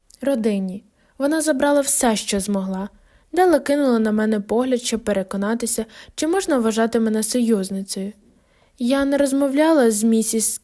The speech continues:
Камілою відтоді, як ВІЛ". Я раптом відчула себе зрадницею. "Стівен казав, що ця дівчина просто прийшла до вас додому". Вона ввічливо всміхалась. "Так, це страшенно мене здивувало, але я говорила з матір'ю Лілі,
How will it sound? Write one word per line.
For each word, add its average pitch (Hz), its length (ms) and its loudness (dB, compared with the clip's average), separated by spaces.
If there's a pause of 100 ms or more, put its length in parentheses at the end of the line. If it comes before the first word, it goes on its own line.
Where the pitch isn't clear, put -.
Камілою 202 720 2
відтоді, 220 480 0
як 214 220 0
ВІЛ". 208 340 0 (540)
Я 233 120 2
раптом 226 360 0
відчула 226 360 0
себе 240 280 0
зрадницею. 196 760 -2 (600)
"Стівен 349 360 2
казав, 277 360 2
що 262 160 0
ця 254 160 0
дівчина 262 500 -2
просто 254 340 0
прийшла 247 340 0
до 240 120 2
вас 247 180 2
додому". 208 540 0 (560)
Вона 220 200 2
ввічливо 214 420 -2
всміхалась. 208 720 -4 (580)
"Так, 349 300 2
це 247 140 2
страшенно 254 520 2
мене 262 220 4
здивувало, 247 800 4 (280)
але 254 200 4
я 339 140 4
говорила 254 500 4
з 208 100 -2
матір'ю 208 540 0
Лілі, 202 380 -2